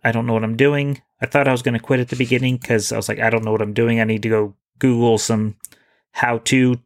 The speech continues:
tips for the game." But then I think now it's finally unlocked, and that's why I was up till past midnight last night, 'cause I just kept playing and kept going and going. So it takes a little s-,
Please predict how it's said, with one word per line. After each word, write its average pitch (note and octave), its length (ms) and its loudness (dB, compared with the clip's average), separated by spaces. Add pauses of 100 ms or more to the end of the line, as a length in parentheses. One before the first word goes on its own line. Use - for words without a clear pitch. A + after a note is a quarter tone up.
(380)
tips - 340 -2
for - 140 -4
the C3 120 0
game." C3 280 2
But - 140 -4
then A2+ 340 0 (540)
I A#2+ 80 -2
think B2 140 0
now A2+ 200 2
it's G#2+ 120 -4
finally A2 260 0
unlocked, G#2+ 460 0
and A2+ 100 0
that's A2 180 -2
why G#2+ 80 2
I G#2 60 2
was G#2 80 0
up G#2+ 160 -6
till G2+ 320 -2 (400)
past A#2 260 -2
midnight G#2+ 320 0
last - 220 -2
night, G#2 140 -2
'cause - 100 -2
I G#2 40 0
just - 360 -4
kept - 180 -2
playing G2+ 380 0
and G2 180 -6
kept - 220 -8
going G2 280 0
and F#2 120 -6
going. G2 360 -2 (420)
So - 320 -4 (420)
it - 60 -20 (120)
takes - 220 -2
a F3 40 2
little E3+ 100 4
s-, - 160 -4